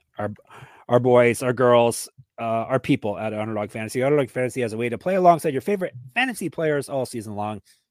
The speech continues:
N F L, N B A, N H L, college basketball, college football, M M A. They have it all. Simply pick higher or lower on your favorite players' fantasy stats and cash in. Do you have any plays, Gumby? Maybe for the Christmas,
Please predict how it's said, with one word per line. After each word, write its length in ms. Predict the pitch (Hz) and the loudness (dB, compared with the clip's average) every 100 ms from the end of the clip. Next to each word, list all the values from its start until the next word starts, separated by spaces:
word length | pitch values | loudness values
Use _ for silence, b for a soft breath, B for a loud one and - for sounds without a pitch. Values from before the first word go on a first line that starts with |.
| _ - | _ -6
N 120 | 160 | -6
F 100 | - | -2
L, 140 | 151 | -2
N 120 | 139 | -2
B 160 | 131 123 | -2 -2
A, 200 | 117 110 b b b | 0 -2 b b b
N 80 | - | -4
H 160 | 151 - | -4 0
L, 140 | 147 | 0
college 280 | - 208 175 | 0 -2 -2
basketball, 400 | 170 160 170 160 - _ | -2 -2 -2 -2 -4 _
college 220 | - 165 | -2 -2
football, 400 | - 143 143 131 - | -2 -2 0 0 -4
M 160 | 151 143 | -6 -6
M 140 | 131 | -4
A. 180 | 117 113 | 0 0
They 240 | 113 117 110 | 0 -2 -2
have 240 | 113 107 | -2 -4
it 140 | 104 - | -8 -10
all. 260 | 101 95 95 | -8 -6 -8
Simply 280 | - 110 110 | -10 -12 -12
pick 140 | - | -10
higher 260 | - 120 117 | -6 -4 -2
or 40 | |
lower 240 | 117 120 | 0 0
on 100 | 117 | -2
your 60 | 110 | -4
favorite 280 | 139 185 156 | -4 -4 -2
players' 280 | 151 139 - | -2 -4 -4
fantasy 340 | 180 165 - | -8 -8 -4
stats 220 | 175 165 | -2 -2
and 160 | 165 151 | -4 -4
cash 300 | 156 147 - | -2 -2 -2
in. 160 | 147 | -4
Do 40 | 107 b b b _ | -4 b b b _
you 80 | 190 | 2
have 80 | 202 | 2
any 120 | 185 | -2
plays, 300 | - 160 147 | 0 0 0
Gumby? 400 | 156 151 151 147 | -4 -2 -4 -4
Maybe 220 | 147 147 | -4 -4
for 360 | 143 139 123 110 | -4 -2 -2 -4
the 100 | 107 | -10
Christmas, 880 | - - 160 - 175 156 - - | -10 -2 -2 -2 -4 -4 -8 -12